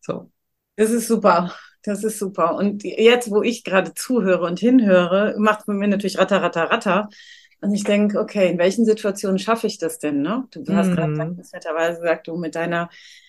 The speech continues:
Speaker 2: Art, das hinzubekommen, nur das schaffe ich ja auch nicht immer,
Speaker 1: Nee,
Speaker 2: ne?
Speaker 1: genau.
Speaker 2: Ja. Das ist natürlich so eine Luxussituation, wenn ich, ähm, gerufen werde, um zu verstehen, um zu unterstützen, um Ideen zu entwickeln.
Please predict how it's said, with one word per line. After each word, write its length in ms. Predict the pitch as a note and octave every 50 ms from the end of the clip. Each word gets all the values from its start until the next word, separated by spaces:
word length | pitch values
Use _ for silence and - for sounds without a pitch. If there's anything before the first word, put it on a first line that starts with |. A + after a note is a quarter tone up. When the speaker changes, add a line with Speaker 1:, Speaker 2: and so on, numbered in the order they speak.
| _ _ _
Speaker 2:
Art, 300 | - D3+ F#3 G#3+ G#3 G#3
das 100 | F#3+ -
hinzubekommen, 960 | - C4 D4+ E4+ - C4+ G3+ F#3 F3 - - F#3 F3 F3 F#3 F#3+ G3 F#3+ - -
nur 120 | G3 F#3+
das 160 | F3+ E3+ -
schaffe 220 | - E3+ E3 - F#3+
ich 100 | F#3 -
ja 120 | - -
auch 100 | - -
nicht 260 | G3 F#3 F#3 - -
immer, 400 | - F#3 E3+ D3 C3+ C3 - - - _ _ _
Speaker 1:
Nee, 120 | F3+ F3+ F3
Speaker 2:
ne? 40 | F3+
Speaker 1:
genau. 500 | G3 G#3 G#3 G3+ F#3 F3 E3 E3 E3 D#3+ _ _ _ _ _ _ _ _ _
Speaker 2:
Ja. 480 | E3 E3 F3 F3 F3 E3+ D#3+ D#3 D3+ - _ _ _ _ _ _ _ _ _ _ _ - _ _ _ _ _ _
Das 240 | - F3 F3+ F3+ -
ist 200 | - - G3 G3
natürlich 280 | G#3+ G3+ G3 G#3 G3+ G3+
so 60 | G3+
eine 120 | F#3+ F#3
Luxussituation, 1000 | F3+ F3+ F#3 F#3 - A3 G#3 G#3 F#3 D#3+ - F3 E3+ E3+ E3 - - D#3+ D#3+ E3
wenn 140 | F3 E3 E3+
ich, 260 | F3+ E3+ E3 - - -
ähm, 280 | - E3 E3+ E3+ D#3
gerufen 460 | - G3 F#3+ F#3 A#3 B3 - - G3+ F3+
werde, 240 | F3 F3 E3+ E3+
um 180 | C3+ A2+ F3+ E3+
zu 140 | - - F#3
verstehen, 800 | - - F3+ - - - - F3+ F#3 F#3+ F#3+ F#3+ F#3 F3 F3 D#3+
um 480 | - E3 E3 E3+ E3+ E3+ E3+ E3+ -
zu 100 | - F#3+
unterstützen, 880 | E3 F#3 G3 F#3+ F#3+ - - G#3+ G#3 G#3 - - - F#3 F3 E3+ E3 D#3
um 160 | - F3 F#3+
Ideen 340 | F#3 F3+ F3 F#3 G3+ G#3 G3+
zu 140 | G#3 -
entwickeln. 600 | D3+ D#3+ D#3+ - E3 D#3 - - F3+ F3+ F3+ F3+